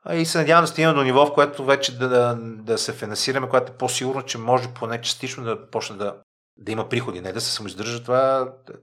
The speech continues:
Стартъпите не се самоиздържат никога, според мен. Но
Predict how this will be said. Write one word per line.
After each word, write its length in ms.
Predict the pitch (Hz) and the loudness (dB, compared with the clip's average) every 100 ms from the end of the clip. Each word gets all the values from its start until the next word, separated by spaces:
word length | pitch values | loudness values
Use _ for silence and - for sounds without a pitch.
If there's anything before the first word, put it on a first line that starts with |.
| _ _ - | _ _ -6
Стартъпите 640 | - 135 - 135 123 135 | 4 4 4 -4 -6 -10
не 60 | 131 | -6
се 300 | 131 123 117 | -4 -4 -4
самоиздържат 500 | - 113 117 113 127 | -6 -8 -8 -8 -10
никога, 240 | 117 90 | -14 -14
според 240 | - 95 | -14 -14
мен. 240 | 92 135 196 - - - - - - - | -10 -8 -8 -14 -20 -20 -20 -20 -20 -18
Но 560 | 120 120 120 117 113 | -8 0 4 4 4